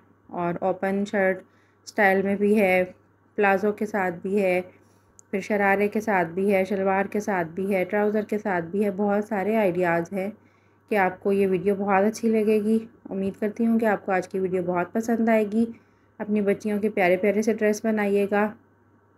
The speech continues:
कोई इवेंट भी हो तो भी आप ये डिज़ाइन किसी भी फैब्रिक पे कर सकती हैं। बहुत प्यारे से आइडियाज़ हैं, सारे ही बड़े चुन चुन के मैंने आपके लिए डिज़ाइंस निकाले हैं ताकि हमारी बच्चियाँ बहुत खूबसूरत नज़र आ सकें।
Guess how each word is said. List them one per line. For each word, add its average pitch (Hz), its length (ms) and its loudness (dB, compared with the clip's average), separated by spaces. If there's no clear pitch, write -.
कोई 202 120 0
इवेंट 208 360 2
भी 247 100 4
हो 226 140 4
तो 226 100 -2
भी 233 140 4
आप 208 200 2
ये 202 80 6
डिज़ाइन 196 380 2
किसी 226 200 0
भी 226 120 2
फैब्रिक 185 440 0
पे 208 60 -2
कर 185 180 0
सकती 214 420 -2
हैं। 240 120 2
बहुत 226 200 2
प्यारे 196 240 4
से 196 140 -4
आइडियाज़ 175 500 0
हैं, 202 80 0
सारे 196 280 0
ही 220 80 4
बड़े 208 200 2
चुन 208 220 -2
चुन 226 180 0
के 226 100 -4
मैंने 220 200 0
आपके 208 220 -2
लिए 208 120 0
डिज़ाइंस 202 460 0
निकाले 190 380 -2
हैं 214 180 -2
ताकि 196 260 -6
हमारी 180 300 -4
बच्चियाँ 185 380 -4
बहुत 196 240 -2
खूबसूरत 196 460 -4
नज़र 170 180 0
आ 156 140 -2
सकें। 165 320 -8